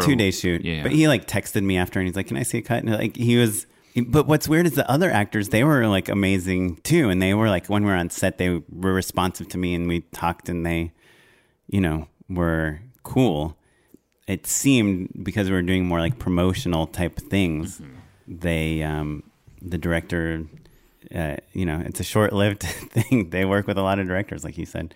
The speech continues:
Speaker 1: Yeah.
Speaker 2: So, I don't know. It's, it's interesting. Um, but, yeah, I think the answer is it is fun to kind of be, like, in charge and for people to, you know,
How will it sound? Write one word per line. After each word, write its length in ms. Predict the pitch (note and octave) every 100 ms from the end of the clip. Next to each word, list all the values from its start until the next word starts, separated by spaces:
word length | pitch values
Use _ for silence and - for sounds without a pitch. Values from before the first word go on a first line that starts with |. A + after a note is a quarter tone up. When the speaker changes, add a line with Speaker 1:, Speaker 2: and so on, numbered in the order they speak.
| -
Speaker 1:
Yeah. 240 | F2+ G#2+ -
Speaker 2:
So, 300 | - A2+ A2
I 80 | B2+
don't 100 | D#3+
know. 140 | D3+
It's, 220 | F2 G#2 -
it's 160 | A#2
interesting. 440 | C3+ A2+ - D#2+ - _ _ _ -
Um, 440 | G2 F#2 E2 D#2+ - _ _
but, 180 | G2 G2
yeah, 260 | G#2 D#2+ D2+
I 80 | E2+
think 220 | - C3+
the 80 | B2
answer 280 | G2 G2 F#2+
is 160 | F2 E2 -
it 180 | F2+
is 340 | F2+ F2 F2+ -
fun 420 | - F2 E2+ E2+
to 160 | E2+ F2
kind 240 | - E2
of 100 | E2
be, 200 | D#2+ E2
like, 360 | D#2+ D#2+ - - _ _ -
in 160 | F2
charge 500 | D#2+ - E2 F2+ G#2
and 220 | F2 E2 D#2+ _
for 240 | - E2 D#2 _ -
people 320 | F#2 E2 E2
to, 540 | - F2 E2 E2 E2 D#2+ - _ _ _ -
you 140 | F#2+
know, 200 | E2 D#2+